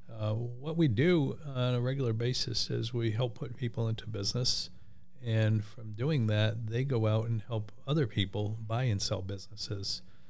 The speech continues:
And sometimes it's a small business. Sometimes we move up market, lower middle market, to multi-million dollar businesses.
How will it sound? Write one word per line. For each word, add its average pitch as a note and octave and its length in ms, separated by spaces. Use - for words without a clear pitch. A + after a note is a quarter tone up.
And G2+ 240
sometimes A#2 480
it's A2 220
a A2 60
small A#2+ 260
business. C#3 440
Sometimes A#2 640
we A#2+ 100
move A#2 260
up A2 180
market, A#2 500
lower A2+ 220
middle A2 240
market, A2 520
to G#2+ 300
multi-million A2+ 680
dollar A#2+ 260
businesses. B2+ 680